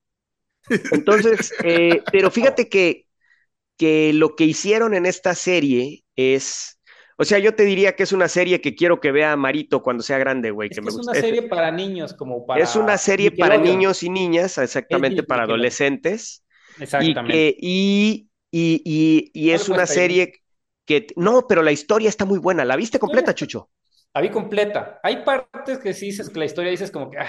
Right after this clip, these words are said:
Speaker 3: bueno, se va por otro lado". Y los villanos están muy chafas.
Speaker 1: No, a mí
Speaker 3: Pero
Speaker 1: me gustaron
Speaker 3: yo la
Speaker 1: mucho los villanos, güey.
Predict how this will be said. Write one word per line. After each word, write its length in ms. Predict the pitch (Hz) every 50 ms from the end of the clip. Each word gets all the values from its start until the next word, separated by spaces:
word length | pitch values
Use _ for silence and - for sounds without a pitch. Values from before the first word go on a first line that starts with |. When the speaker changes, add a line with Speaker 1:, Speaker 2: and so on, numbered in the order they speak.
| - -
Speaker 3:
bueno, 160 | 143 143 151
se 100 | 151 147
va 160 | 143 147 156 151
por 120 | 147 143
otro 200 | 151 151 151 143
lado". 360 | 135 143 143 143 143 143 143 151
Y 20 |
los 100 | 151 151 147
villanos 280 | 151 156 165 175 170
están 340 | - - 165 156 160 160 151 143
muy 340 | 143 143 143 147 151 151
chafas. 460 | 147 - 165 151 - - 113 - _ _ _ _ _ _ _ _ _ _ _ _
Speaker 1:
No, 80 | -
a 40 | 143
mí 140 | 185 202 -
Speaker 3:
Pero 80 | - 202
Speaker 1:
me 40 | 220
gustaron 320 | 202 170 151 185 180 180 -
Speaker 3:
yo 20 |
la 40 | 170
Speaker 1:
mucho 160 | 185 196 220 202
los 140 | 170 135
villanos, 420 | 117 131 113 135 160 226 240 160 107
güey. 180 | 104 92 98